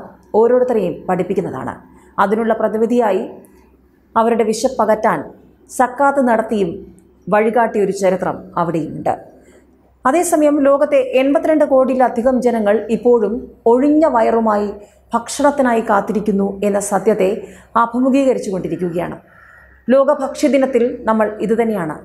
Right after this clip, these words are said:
ഓർമ്മിക്കേണ്ടതും. വളരുക, പോഷിപ്പിക്കുക, ഒരുമിച്ച് നിലനിർത്തുക എന്നതാണ് ഈ വർഷത്തെ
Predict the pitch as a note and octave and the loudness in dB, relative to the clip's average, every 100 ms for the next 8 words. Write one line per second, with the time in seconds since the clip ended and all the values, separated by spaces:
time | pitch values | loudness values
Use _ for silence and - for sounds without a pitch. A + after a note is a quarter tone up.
0 | - - F#3+ F#3+ G3 F3+ D3 D#3 - - | -16 -2 0 2 0 -2 -4 -6 -8 -10
1 | - G#3 A#3 B3 A#3+ B3 - - - A#3 | -2 0 2 0 0 0 -2 -6 0 2
2 | A#3+ - C4 B3 B3 C4+ - A3 B3+ C#4 | 0 -2 -2 2 2 2 0 2 2 2
3 | D4+ C#4+ B3 A#3+ A#3 A#3 A3 - G#3 G#3+ | 0 0 2 2 0 2 2 2 -2 -2
4 | G#3+ G#3 G#3+ - A#3+ A3 G#3+ G3+ G3+ | 0 0 -4 -2 0 0 -2 -6 -4